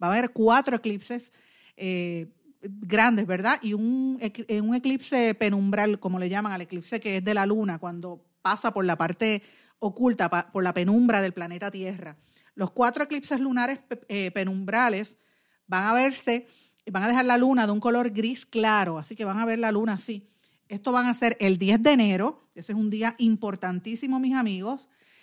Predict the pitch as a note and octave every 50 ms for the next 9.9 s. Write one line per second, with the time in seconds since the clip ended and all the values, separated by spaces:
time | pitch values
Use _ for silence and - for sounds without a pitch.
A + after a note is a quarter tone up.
0 | _ _ - E3+ F3 F3 F#3 F3+ G3+ A3+ A3 A3+ A#3 A#3+ C4 B3 G#3+ F#3+ - G#3
1 | G#3 - - B3 A#3 A3+ G#3+ A3 A3 A3+ A#3+ A#3+ A3 G#3 G#3 A#3 B3+ C4 C4 B3+
2 | B3 A3+ G#3+ G3+ G3+ G#3 A3+ A#3 A3 F#3+ F3 D#3+ D3+ D3+ - F#3 E3 - F#3 E3+
3 | F3 G3 G#3 G#3+ A3+ A#3 A#3 A3 G3 F#3+ G3 G3 - - B3 A3 G#3+ G#3 - G#3+
4 | G3 F#3+ G3 G3+ A3 A3 G#3+ - G3+ F#3 F#3 F#3 G3+ G3+ B3 B3 B3 A#3 G3 G3+
5 | A3 A#3 - - G3+ F#3 - G#3+ C4 C4+ - _ _ _ _ _ _ - E3 -
6 | A3 G#3 G#3 G3+ - A3 A3 G#3+ G3 F#3 - G3+ G3+ - - - F#3 E3+ E3+ G3+
7 | A3+ - C4+ C#4 B3 - A3+ G3 G3 G3 G3+ A#3 C#4+ - _ _ _ _ _ _
8 | _ - F3 F#3 G3 A3 A3 G#3 G#3 A#3 B3 B3+ A#3 - G3+ F#3 - - G3 G3
9 | G3+ G3 A3 F#3+ F#3+ F3+ E3+ - F#3+ E3+ D#3+ D3+ D3+ D#3 G#3 B3 C#4+